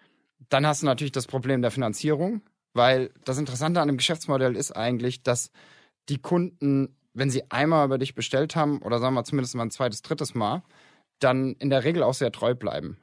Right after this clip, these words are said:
Aber die erste Order, die erste Bestellung ist nicht profitabel. Das heißt, du musst den, den Lebenswert des Kunden vorfinanzieren. Das heißt, du brauchst dafür das Geschäftsmodell relativ viel Geld. Und schlimmer noch, je stärker du wächst, desto mehr Geld brauchst du. Also das war dann eben auch eine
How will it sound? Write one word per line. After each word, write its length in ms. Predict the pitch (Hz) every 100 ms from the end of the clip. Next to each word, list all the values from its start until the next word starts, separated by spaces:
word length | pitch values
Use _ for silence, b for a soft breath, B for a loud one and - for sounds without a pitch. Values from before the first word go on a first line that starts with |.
| _
Aber 160 | 120 123
die 80 |
erste 420 | 120 120 147 - 92
Order, 300 | 131 131 117
die 80 |
erste 260 | - 131 -
Bestellung 420 | 107 - 120 120
ist 140 | 76 -
nicht 160 | 123
profitabel. 640 | - 117 123 117 107 - - b b b b -
Das 140 | 120
heißt, 180 | 147 -
du 60 |
musst 220 | 139 143 143
den, 320 | 127 117 113 b b b b -
den 100 | 135
Lebenswert 560 | 147 165 - 139 135
des 120 | 139 -
Kunden 240 | 156 113
vorfinanzieren. 840 | - 170 139 104 - 123 117 220 - _
Das 140 | 110
heißt, 180 | 147 -
du 40 |
brauchst 300 | 135 131 -
dafür 360 | 127 127 123 139
das 140 | 123
Geschäftsmodell 640 | - 143 143 123 117 120 117 _
relativ 340 | 139 139 135 -
viel 120 | 139
Geld. 400 | 135 117 107 - _
Und 480 | _ 139 131 - - _ _ -
schlimmer 360 | - 175 170
noch, 280 | 143 131 - _ _
je 140 | 127
stärker 320 | 127 143 143
du 160 | 131 113
wächst, 300 | 131 160 -
desto 180 | 127 131
mehr 160 | 127
Geld 240 | 120 127 131
brauchst 340 | 107 104 -
du. 100 | 139
Also 180 | 123 123
das 180 | 117 -
war 100 | 131
dann 140 | 127
eben 180 | 120 123
auch 200 | 123 123
eine 160 | 143